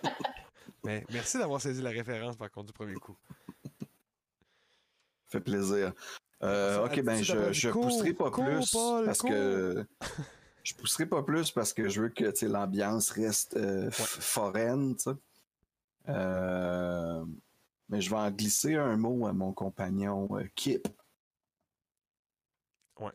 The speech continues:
Speaker 1: que les locaux
Speaker 2: Quoi,
Speaker 1: ont l'air
Speaker 2: euh,
Speaker 1: d'être, euh, sensibles
Speaker 2: les locaux
Speaker 1: à ça.
Speaker 2: ont l'air d'être, euh, ouais, c'est ça, un peu réticents, récalcitrants à, à parler des événements derniers, tu sais.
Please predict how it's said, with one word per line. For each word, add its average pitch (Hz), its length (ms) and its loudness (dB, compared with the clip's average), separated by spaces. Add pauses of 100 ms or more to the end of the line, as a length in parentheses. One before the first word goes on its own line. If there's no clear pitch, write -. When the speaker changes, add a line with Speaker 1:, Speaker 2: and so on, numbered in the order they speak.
Speaker 1:
que - 100 -14
les 104 140 -10
locaux 104 200 -6
Speaker 2:
Quoi, 101 80 0
Speaker 1:
ont 101 80 0
l'air 92 320 0
Speaker 2:
euh, 82 140 -2
Speaker 1:
d'être, 107 240 -8
euh, 92 180 -8
sensibles 110 360 -6
Speaker 2:
les 98 100 0
locaux 110 300 0
Speaker 1:
à - 20 2
ça. 131 80 2
Speaker 2:
ont 104 140 2
l'air 107 280 2
d'être, 101 400 0
euh, 92 220 2
ouais, 101 260 0
c'est - 160 0
ça, - 160 0
un 98 160 -2
peu 107 220 0
réticents, 117 1080 2
récalcitrants 101 1160 0 (420)
à, - 0 -
à - 60 -8
parler 104 340 0
des 107 200 2
événements 98 400 0
derniers, 95 680 -2
tu - 80 -8
sais. - 60 -20